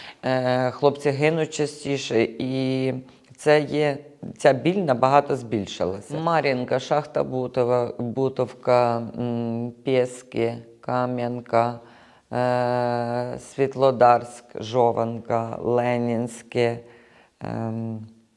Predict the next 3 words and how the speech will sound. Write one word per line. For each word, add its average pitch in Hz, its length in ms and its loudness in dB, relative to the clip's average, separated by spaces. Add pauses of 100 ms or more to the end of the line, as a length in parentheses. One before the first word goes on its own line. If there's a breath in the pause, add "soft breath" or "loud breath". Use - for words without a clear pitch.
(1300)
Щастя, 123 960 -2 (2500 soft breath)
е, 113 260 -8 (160)
Попасна, 117 800 0